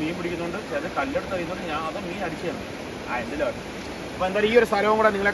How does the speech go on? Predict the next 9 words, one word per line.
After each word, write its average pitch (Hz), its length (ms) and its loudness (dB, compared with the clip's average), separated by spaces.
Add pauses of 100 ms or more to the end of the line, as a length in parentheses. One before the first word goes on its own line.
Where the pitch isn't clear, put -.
കാണിക്കാൻ 190 300 4
പറ്റിയത് 185 240 2
ഭയങ്കര 175 220 2
സന്തോഷമുണ്ട്. 160 440 2
ദേ 165 40 6 (120)
അങ്ങോട്ടൊക്കെ 175 460 4 (680)
കൃഷിയാണോ 160 480 6 (140)
എന്താണെന്ന് 160 380 4
എനിക്കറിയത്തില്ല. 139 520 2